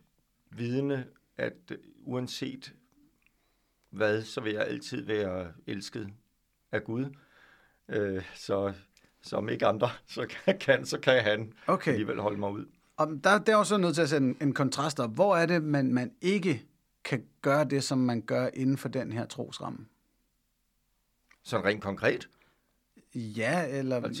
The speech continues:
Speaker 2: som,
Speaker 1: sådan
Speaker 2: som du ser det, det her med at være uperfekt og kunne tænke, "Jeg er frelst uanset mine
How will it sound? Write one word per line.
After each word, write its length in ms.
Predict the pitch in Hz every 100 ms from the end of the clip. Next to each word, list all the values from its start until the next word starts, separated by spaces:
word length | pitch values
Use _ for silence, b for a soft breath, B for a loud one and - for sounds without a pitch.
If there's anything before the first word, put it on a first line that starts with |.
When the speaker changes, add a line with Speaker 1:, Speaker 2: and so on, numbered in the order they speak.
| 113
Speaker 2:
som, 20 |
Speaker 1:
sådan 240 | 117 139
Speaker 2:
som 180 | 131 135
du 80 | 151
ser 280 | 156 196 185
det, 440 | 135 120 135 131
det 80 | 180
her 80 | 180
med 120 | 170
at 80 | 160
være 160 | 135
uperfekt 580 | 160 170 165 - 123 110 -
og 180 | 117
kunne 320 | - 135 123 120 _ -
tænke, 280 | 131 120 117 B B
"Jeg 260 | 127 131 131 127
er 60 | 117 _
frelst 440 | - 147 160 143 -
uanset 540 | 147 151 - 139 131
mine 340 | 123 117 113